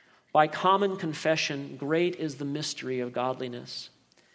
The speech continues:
He who was revealed in the flesh was vindicated in the spirit, seen by angels,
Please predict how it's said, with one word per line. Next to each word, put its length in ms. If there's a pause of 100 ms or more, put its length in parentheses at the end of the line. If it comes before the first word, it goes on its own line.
(200)
He 120
who 100
was 160
revealed 400
in 80
the 80
flesh 460
was 120
vindicated 600
in 60
the 120
spirit, 640 (300)
seen 420
by 200
angels, 680